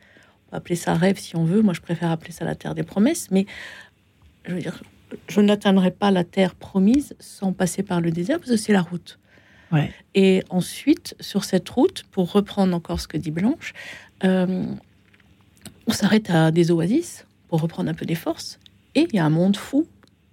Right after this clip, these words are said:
Speaker 1: Parce qu'en fait, on se rend compte que le désert, on est hyper nombreux à le traverser.
Speaker 2: Sauf qu'on se voit pas quand on y est, mais on se
Speaker 1: Ben,
Speaker 2: voit quand on est dans l'oasis.
Speaker 1: ben voilà, et dans l'oasis. Et alors ensuite, euh, l'oasis,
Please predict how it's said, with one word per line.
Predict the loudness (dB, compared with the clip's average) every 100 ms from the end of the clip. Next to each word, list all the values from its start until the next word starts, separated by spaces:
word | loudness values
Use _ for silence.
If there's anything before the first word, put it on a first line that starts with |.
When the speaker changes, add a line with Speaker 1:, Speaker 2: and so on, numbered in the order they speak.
| -6
Speaker 1:
Parce | -4
qu'en | -2
fait, | -4 -2
on | -2
se | -2
rend | -4
compte | -4 -4
que | 0 0
le |
désert, | 2 2 0 0
on | -2
est | -4 -4
hyper | -2 2 4
nombreux | 4 4 4 0 -2
à | -4
le | -4
traverser. | -2 -2 -2 -2 2 2 0 _ -2
Speaker 2:
Sauf | -2
qu'on | -2 -2
se |
voit | 0 0
pas | 0 -2 -10 _ _ _
quand | -6 -2
on |
y | 2
est, | 4 2
mais | 0 -4 -8 -16 _
on | 2
se | 4
Speaker 1:
Ben, | 6
Speaker 2:
voit | 4
quand | 2
on | -2
est | -4
dans |
l'oasis. | -2 0 4
Speaker 1:
ben | 4 4 4
voilà, | 2 0 0
et |
dans | 2
l'oasis. | 4 4 2 0 -2 4
Et | 4
alors | 4 2
ensuite, | 0 2 0 0 _ _ 2
euh, | 4 6
l'oasis, | 6 6 2 2 -2 -4